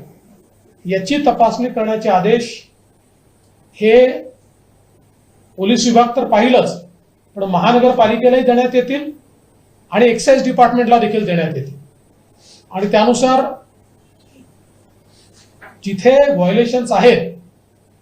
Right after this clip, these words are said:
त्या ठिकाणी थेट क्लोजर्सचे ऑर्डर्स हे देखील देण्यात येतील. कुठल्याही प्रकारचा एफ एल थ्रीचा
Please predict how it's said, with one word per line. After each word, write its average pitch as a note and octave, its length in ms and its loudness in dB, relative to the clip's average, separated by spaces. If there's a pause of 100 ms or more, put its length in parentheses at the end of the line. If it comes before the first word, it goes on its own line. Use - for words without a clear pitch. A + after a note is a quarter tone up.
(120)
त्या A3+ 140 4
ठिकाणी A#3+ 440 -2
थेट B3 400 -2
क्लोजर्सचे A#3 500 0
ऑर्डर्स G3+ 360 0 (880)
हे G#3+ 80 0
देखील A#3+ 280 0 (380)
देण्यात G#3+ 360 0
येतील. E3+ 360 -4 (920)
कुठल्याही A#3 600 2
प्रकारचा B3 960 -2 (1200)
एफ G3+ 160 -2
एल B3 180 2
थ्रीचा B3+ 640 -4